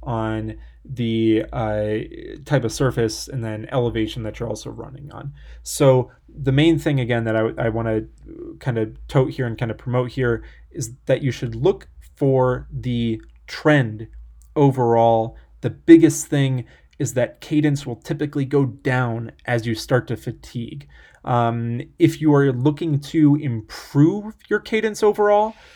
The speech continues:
you can absolutely work on this. Uh, again, I mentioned these, uh, sort of metronome, um, apps, or if you, uh, have a song that you know the beats per minute to, uh, either it's ninety or one eighty, somewhere around there,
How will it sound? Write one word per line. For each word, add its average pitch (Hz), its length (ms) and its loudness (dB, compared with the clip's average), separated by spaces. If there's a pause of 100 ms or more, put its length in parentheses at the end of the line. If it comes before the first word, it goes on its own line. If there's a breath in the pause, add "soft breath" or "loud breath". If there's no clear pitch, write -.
(160 loud breath)
you 151 140 -2
can 143 280 -2 (140)
absolutely 156 880 0
work 139 320 -2
on 117 140 -2
this. 110 380 -8 (240 soft breath)
Uh, 123 180 -4
again, 131 220 -2
I 120 80 -2
mentioned 127 360 -4
these, 113 220 -6
uh, 110 140 -2
sort 120 200 -4
of 107 60 -4
metronome, 139 880 0 (340 soft breath)
um, 113 480 -6
apps, 127 480 -6
or 117 400 0
if - 240 -6
you, 117 380 -2
uh, 110 460 -4
have 123 200 -4
a 113 140 -2
song 147 440 0
that 135 140 0
you 147 60 -2
know 135 140 2
the 123 80 -2
beats 139 260 0
per - 140 -4
minute 131 340 -2
to, 135 420 0 (380 soft breath)
uh, 110 420 -2
either 123 280 0
it's 110 160 -4
ninety 127 400 0
or 113 100 0
one 113 220 -4
eighty, 165 340 2
somewhere 143 300 2
around 131 240 0
there, 131 380 0